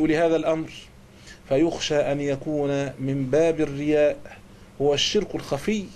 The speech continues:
الذي خافه النبي صلى الله عليه وسلم على أمته". إنه بيقول: "هذا إذا أرضى الناس بأمر خاطئ"، يكون في هذه الحال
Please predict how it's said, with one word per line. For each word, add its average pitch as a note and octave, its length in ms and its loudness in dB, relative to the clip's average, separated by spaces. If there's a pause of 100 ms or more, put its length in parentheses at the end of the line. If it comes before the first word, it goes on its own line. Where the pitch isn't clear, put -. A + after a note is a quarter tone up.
(360)
الذي C#3 280 2
خافه C#3 400 0
النبي C#3+ 460 0
صلى C#3 260 -2
الله C3+ 360 2
عليه C3+ 120 -6
وسلم C3+ 400 -4
على C#3+ 260 0
أمته". C#3 480 -4 (1200)
إنه B2+ 120 -2
بيقول: C#3 400 2
"هذا G#3 260 4
إذا D#3 360 2
أرضى G3 280 2
الناس F3+ 380 0
بأمر D#3 420 0
خاطئ"، B2+ 400 -4 (1400)
يكون C3+ 420 -4
في C#3 160 -4
هذه D#3+ 240 2
الحال E3+ 420 -2